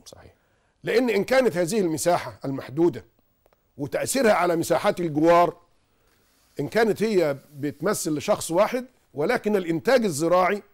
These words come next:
Speaker 2: الناتج من المساحة اللي طلعت من خريطة الزراعة أو العجز اللي في الإنتاجية في الأراضي المحيطة بيتأثر به المواطن المصري، لأن الأمن الغذائي المصري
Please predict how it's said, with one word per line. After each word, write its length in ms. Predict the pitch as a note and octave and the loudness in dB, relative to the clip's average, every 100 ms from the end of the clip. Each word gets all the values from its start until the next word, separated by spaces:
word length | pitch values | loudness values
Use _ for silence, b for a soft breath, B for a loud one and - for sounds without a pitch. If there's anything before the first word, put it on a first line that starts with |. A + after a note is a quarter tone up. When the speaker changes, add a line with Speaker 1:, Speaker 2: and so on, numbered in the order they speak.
| _ _ _ - | _ _ _ -6
Speaker 2:
الناتج 480 | D#3 F3 C4 - D#3+ | -2 2 2 2 -2
من 340 | F#3+ F3 C#3+ | 0 0 -4
المساحة 460 | C#3+ C#3+ - A#3 - | -4 -4 0 0 0
اللي 160 | D#3 C#3+ | -4 -2
طلعت 380 | - F#3+ E3 - _ _ _ _ _ _ A#2+ | 0 2 0 -4 _ _ _ _ _ _ -6
من 540 | D#3+ G#3+ F3+ D3 B2 | 0 0 0 -4 -8
خريطة 460 | - E3 B3 C#3 F3+ | -6 -2 -2 -2 -6
الزراعة 540 | C3 F3 F3+ D3+ A#2+ _ _ _ _ | -2 2 2 2 -4 _ _ _ _
أو 320 | G#3 A#3 E3 | 4 4 2
العجز 520 | D#3 D3 F#3+ C4+ D3+ E3+ | -4 0 2 2 2 -2
اللي 140 | E3 | 0
في 100 | C#3+ | -2
الإنتاجية 580 | D#3+ D#3+ D3+ F#3+ F#3 C#3 | -4 -4 0 2 2 -2
في 160 | - | -4
الأراضي 360 | E3 C#3+ G3 G3+ | -4 2 2 2
المحيطة 480 | F3 E3 A3 C4+ D4+ - _ _ _ | -2 -2 0 0 -2 -10 _ _ _
بيتأثر 480 | G3 B3 D4 - A#3 | -2 0 0 0 -4
به 120 | C#4+ | -2
المواطن 360 | B3+ B3+ C4 D4 | -2 -2 -4 -6
المصري، 360 | E4+ - - _ _ _ _ _ | -6 -8 -12 _ _ _ _ _
لأن 180 | A3 A3 | -4 -4
الأمن 340 | E3+ F#3 A3 | -2 -2 -2
الغذائي 360 | D#3+ D3 E3+ D#3 | -2 -2 -2 -2
المصري 440 | D3 E3 F3+ G#3+ | -2 -2 -4 -10